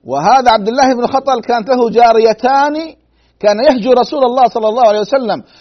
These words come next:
وكان له جاريتان تهجوان النبي صلى الله عليه وسلم، ومقيس بن صبابة.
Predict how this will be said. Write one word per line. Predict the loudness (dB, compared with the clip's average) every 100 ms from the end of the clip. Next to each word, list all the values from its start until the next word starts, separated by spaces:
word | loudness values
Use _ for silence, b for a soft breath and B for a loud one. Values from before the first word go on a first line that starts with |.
| b
وكان | -2 0 -2 0
له | -2 0
جاريتان | 2 2 2 0 0 -2 -4
تهجوان | -6 -6 -2 -2 -2
النبي | -2 -2 -4
صلى | -6 -6
الله | -2 -2 0
عليه | -2 -4
وسلم، | -6 -6 -10 -12 _ _ _ _ _ _ _ b b b b
ومقيس | -2 0 0 -4 0 -2 -2
بن | -6 -4
صبابة. | -2 0 0 -2